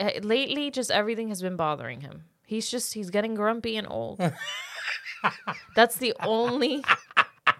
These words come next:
Speaker 1: thing that I can think of.
Speaker 2: I think so.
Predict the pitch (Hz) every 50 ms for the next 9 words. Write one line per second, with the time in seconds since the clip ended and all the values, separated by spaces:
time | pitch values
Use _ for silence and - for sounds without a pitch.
0 | _ _ _ _ - - - _ _ - 285 330 285 277 269 262 196 175 180 170
1 | 208 - - 285 233 214 196 - 285 359 392 - - - - 175 175 170 196 185
2 | 170 185 160 160 151